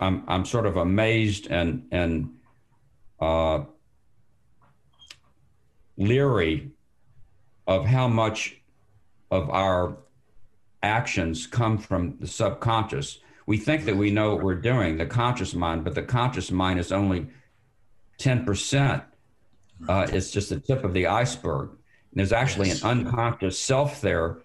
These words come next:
Speaker 1: that's calling the shots.
Speaker 2: Well, in, in, in some ways, going back to these childhood books is a kind of archaeology of, uh, the psychic.
Speaker 1: The uncon-, it's the archaeology of the unconscious.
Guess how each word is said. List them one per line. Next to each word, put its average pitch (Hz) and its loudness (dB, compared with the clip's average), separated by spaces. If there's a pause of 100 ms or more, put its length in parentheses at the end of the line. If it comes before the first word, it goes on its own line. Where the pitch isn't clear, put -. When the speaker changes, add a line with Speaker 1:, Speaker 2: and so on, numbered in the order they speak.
(240)
Speaker 1:
that's 95 -2
calling 113 2
the 92 2
shots. - -2 (1600)
Speaker 2:
Well, 160 -2 (280)
in, 170 -2 (140)
in, 175 2 (160)
in 160 -2
some 220 0
ways, 185 0
going 170 0
back 151 2
to 147 -2
these 127 0
childhood 131 0
books 143 -2
is 139 0
a 175 -2
kind 185 -4
of 143 0 (380)
archaeology 135 0
of, 110 -2 (340)
uh, 104 -4 (420)
the 120 -2
psychic. 110 -2 (140)
Speaker 1:
The 110 2
uncon-, 131 0
it's 95 -4
the 92 -2
archaeology 110 2
of 85 -2
the 92 2
unconscious. 113 0